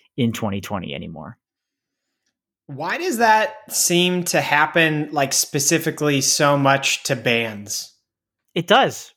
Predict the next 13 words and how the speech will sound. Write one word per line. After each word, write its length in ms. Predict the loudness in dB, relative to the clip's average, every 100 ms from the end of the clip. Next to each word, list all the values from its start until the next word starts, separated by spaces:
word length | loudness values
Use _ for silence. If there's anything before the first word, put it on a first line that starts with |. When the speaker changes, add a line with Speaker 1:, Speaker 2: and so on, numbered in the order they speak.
| _
Speaker 1:
right? 300 | 0 2 0 _ _ _ _ _ _ _
I, 160 | -2 0
I 120 | 4 4
don't 160 | 4
know. 300 | 2 2 0 _
I 80 | -6
really 340 | -2 2 4
don't 280 | 4 2 0 -10 _ _ _ -4
understand 600 | -2 -2 0 0 2 0
that 160 | -6
because, 440 | -6 -4 -4 -6 -12
especially 320 | -2 0 2 0
because 440 | 2 2 0